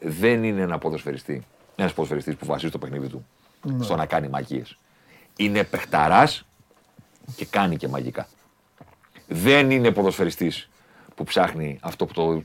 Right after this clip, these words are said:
Speaker 1: το κλισέ, το, που το μισό, η τρίπλα που θα ξεσηκώσει την κερκίδα και το απρόβλεπτο και τα τέτοια. Είναι ποδοσφαιριστής που παίζει κανονικό ποδόσφαιρο. Είναι πολύ πλήρης για την ηλικία του. Κάνει, δεν κάνει ένα,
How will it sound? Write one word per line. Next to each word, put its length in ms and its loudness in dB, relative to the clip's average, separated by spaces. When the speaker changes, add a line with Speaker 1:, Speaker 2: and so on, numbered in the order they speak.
Speaker 1:
το 160 -2
κλισέ, 420 0
το, 120 -2
που 140 -10
το 140 2
μισό, 320 0
η 100 2
τρίπλα 320 0
που 100 -6
θα 80 -8
ξεσηκώσει 520 -4
την 100 -10
κερκίδα 600 -2
και 120 0
το 180 4
απρόβλεπτο 960 2
και 100 -2
τα 140 -2
τέτοια. 280 -8
Είναι 180 4
ποδοσφαιριστής 460 0
που 100 -14
παίζει 240 4
κανονικό 460 0
ποδόσφαιρο. 480 4
Είναι 240 0
πολύ 420 6
πλήρης 440 8
για 100 2
την 120 0
ηλικία 440 2
του. 180 -2
Κάνει, 440 4
δεν 220 4
κάνει 300 8
ένα, 400 6